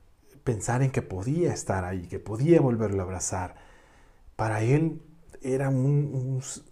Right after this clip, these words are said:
una lucha de sentimientos en su corazón. Y durante toda esta semana, me imagino, él estuvo pensando en si creer o no creer. Y en ese momento donde Jesús vuelve a aparecer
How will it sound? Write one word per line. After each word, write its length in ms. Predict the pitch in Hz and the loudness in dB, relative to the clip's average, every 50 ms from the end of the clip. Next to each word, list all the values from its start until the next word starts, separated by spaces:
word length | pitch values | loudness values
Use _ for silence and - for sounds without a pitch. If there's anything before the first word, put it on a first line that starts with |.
| - - | -10 -6
una 280 | 123 123 135 143 127 | -4 0 0 2 2
lucha 460 | 113 104 110 113 131 139 143 - 131 | 2 2 0 0 0 0 -2 -2 -2
de 100 | 113 107 | -2 -2
sentimientos 840 | - - 104 101 95 - 101 104 104 107 110 113 120 131 131 117 104 | -2 -2 -4 -4 -4 -4 -4 -4 -2 0 2 2 2 2 0 -2 -4
en 120 | 101 98 | -4 -4
su 180 | 90 - 95 - | -4 -6 -6 -6
corazón. 540 | - 92 92 95 - - - 98 90 82 - - - - - - - - - - - | -6 -6 -4 -6 -6 -4 -6 -6 -6 -6 -10 -16 -20 -20 -20 -20 -20 -20 -18 -10 -4
Y 100 | 113 98 | -2 0
durante 340 | 101 104 107 101 98 - 98 | 2 2 2 2 0 0 0
toda 180 | - 131 139 | 4 6 6
esta 160 | 147 143 - 143 | 6 6 4 2
semana, 640 | 143 - 110 110 113 113 120 131 143 151 156 143 | 2 2 2 2 2 2 2 2 0 0 -2 -2
me 80 | 120 101 | -2 -2
imagino, 480 | 95 95 98 98 110 107 123 135 127 | -4 -4 -4 -2 -2 0 2 2 2
él 320 | 113 113 113 113 113 113 - - | 4 4 2 2 0 -2 -4 -10
estuvo 480 | - - - - 110 117 131 120 107 - | -16 -12 -4 0 2 4 4 4 2 0
pensando 720 | - 98 95 92 - - 110 110 113 113 110 120 113 - - - - - - - - - - - - | -2 -2 -2 -2 -2 0 0 0 0 0 0 0 -2 -2 -6 -14 -20 -20 -20 -20 -20 -20 -20 -14 -10
en 180 | 104 95 92 | -10 -8 -6
si 160 | - - 123 | -4 -4 -4
creer 520 | - - - - 98 95 101 113 123 127 123 | -6 -6 -6 -4 -2 0 0 2 2 2 2
o 80 | 113 | 2
no 220 | 107 101 101 98 98 | 0 0 -2 -4 -2
creer. 480 | - 95 92 90 90 92 92 87 92 90 | -2 -2 -2 0 0 -2 -2 -4 -4 -4
Y 120 | 90 95 | -2 -2
en 100 | 98 113 | 0 2
ese 240 | 151 190 190 - 170 | 2 2 0 0 0
momento 500 | 156 147 147 143 135 135 139 143 143 127 | 2 4 6 6 6 6 4 2 0 0
donde 300 | 120 117 104 98 95 90 | 0 0 -2 -2 -4 -4
Jesús 420 | - - 95 - - 123 135 127 | -4 -6 -8 -4 -2 0 0 2
vuelve 340 | 123 117 113 123 147 165 160 | 2 2 4 4 4 6 4
a 40 | 139 | 4
aparecer 640 | 147 - 107 101 98 - - 107 101 101 98 98 | 4 2 -2 -2 -4 -4 -4 -2 -2 -2 -4 -6